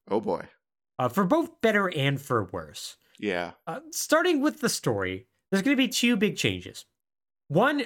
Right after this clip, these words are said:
Speaker 2: they're gonna actually have a dedicated, like, through line for their story compared to the previous two expansions, where it's more like you get some dialogue and you're just sent off on missions.
Speaker 1: Mm-hmm.
Speaker 2: Uh, and this is going to be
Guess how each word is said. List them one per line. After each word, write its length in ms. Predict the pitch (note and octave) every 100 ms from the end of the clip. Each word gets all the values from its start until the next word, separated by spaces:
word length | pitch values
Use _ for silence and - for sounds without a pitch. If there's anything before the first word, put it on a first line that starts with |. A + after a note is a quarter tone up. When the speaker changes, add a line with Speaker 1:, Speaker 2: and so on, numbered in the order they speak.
| -
Speaker 2:
they're 160 | F3
gonna 220 | F3 F#3+ -
actually 460 | D#3 A3 A#3 C#4 A3+
have 140 | G3+
a 40 | C#3+
dedicated, 920 | C#3+ E3 F3+ F3 F#3 F#3 F3 D3 D3
like, 240 | B2 G#2+
through 400 | - - B2+ D#3
line 500 | F3+ G3 A3 A#3 C4
for 180 | - G#3
their 140 | G3+ A3+
story 540 | - B3 C4 E4 E4 - _ _ _ _ -
compared 280 | C#3+ D#3 D3
to 100 | C#3+
the 60 |
previous 340 | - C#3 C3 A2+
two 180 | C#3
expansions, 560 | C#3+ C#3+ D#3 D#3 F3+ C#3+
where 160 | A2+ A2+
it's 120 | G#2+
more 100 | B2+
like 240 | A2+ A#2 A2+
you 60 |
get 160 | G#2+ C3+
some 140 | B2
dialogue 500 | A2+ A2 B2 C3 C3
and 60 | A2+
you're 80 | G2+
just 200 | G#2+ -
sent 140 | B2
off 240 | A#2 A2+ A2+
on 180 | F#2+
missions. 520 | F2+ A#2 F3 G3 - - _
Speaker 1:
Mm-hmm. 280 | C3+ B2+ A2 G2 _ -
Speaker 2:
Uh, 260 | B2+ C3+ - _ _
and 600 | E3 F#3+ G3 G3 F#3+ F3 - _ _ _ _ _
this 200 | A3 A#3+
is 140 | E4 G#3 -
going 580 | - G3 G3+ F#3 F3+ - -
to 320 | - D#3 B2 -
be 460 | - D3 D3 C#3+ D3